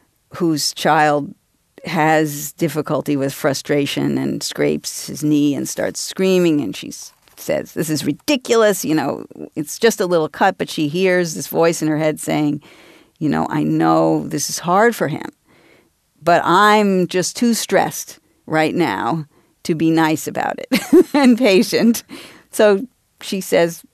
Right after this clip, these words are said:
you know, "Let Daddy deal with this. You know, you, you see in yourself, I'm not doing well with this. I need help." Now, you might not have help. And then, you know, that's difficult. You know, you need to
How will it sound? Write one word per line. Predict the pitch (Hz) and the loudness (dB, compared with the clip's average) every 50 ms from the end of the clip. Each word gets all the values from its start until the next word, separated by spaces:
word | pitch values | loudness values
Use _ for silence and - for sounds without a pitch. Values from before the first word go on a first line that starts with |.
| _ - | _ -6
you | 160 156 | -2 -2
know, | 151 156 | 0 0
"Let | 160 165 147 - - | 2 0 0 0 0
Daddy | - 117 101 - - - - | -2 -2 -2 -2 -4 -6 -8
deal | - - - 50 - | -8 -8 -8 -8 -8
with | - - | -10 -12
this. | - - - - - - _ _ _ | -14 -14 -14 -18 -20 -20 _ _ _
You | - 170 165 | -2 0 2
know, | 165 160 | 2 2
you, | 170 175 175 170 | 2 2 0 0
you | - 175 170 156 | -2 -4 -4 -4
see | - - 226 220 214 214 | -2 0 2 4 4 4
in | 220 220 | 4 4
yourself, | 226 226 - - 196 170 165 170 160 - - - | 2 0 0 4 4 6 6 4 2 0 -2 0
I'm | 170 170 170 170 | 0 2 2 2
not | 170 170 160 160 | 2 2 0 -2
doing | 151 151 160 156 147 147 147 | -4 -2 0 2 2 2 2
well | 143 147 147 151 156 | 2 2 2 2 0
with | 156 147 | 0 0
this. | - 156 147 - - | -2 -4 -4 -2 -2
I | - 156 143 | -2 -2 0
need | 147 151 147 | -2 -2 -4
help." | 156 156 - - - _ - - _ - - - - - - - _ _ - | -4 -6 -6 -6 -6 _ -18 -20 _ -20 -20 -20 -20 -20 -20 -20 _ _ -4
Now, | - 214 170 135 | 0 2 2 2
you | 131 147 151 | 2 2 2
might | 147 147 147 143 | 2 2 2 2
not | 147 160 143 143 165 | 2 2 0 0 2
have | 214 269 311 269 - | 4 4 4 2 2
help. | 151 - - - _ _ - - _ _ _ _ | -2 -8 -10 -10 _ _ -20 -20 _ _ _ _
And | 190 156 151 156 | -4 -2 0 2
then, | 170 180 180 175 170 170 165 147 - _ _ _ _ _ _ - _ _ _ - | 2 4 4 4 4 2 0 -2 -4 _ _ _ _ _ _ -20 _ _ _ -4
you | - 160 | 0 0
know, | 156 151 143 | 2 2 2
that's | 151 147 151 - - - | 2 0 -2 -2 -4 -2
difficult. | 240 294 - 415 294 - - - - - | -2 0 0 0 -2 0 -2 -2 -2 -4
You | 156 156 151 151 | -4 -2 0 0
know, | 151 147 147 147 | 2 2 2 0
you | 151 147 147 | 2 2 2
need | 147 151 151 151 147 - | 2 2 2 0 0 -2
to | - 170 156 156 151 151 151 151 151 | -4 -2 0 0 0 0 0 -2 -4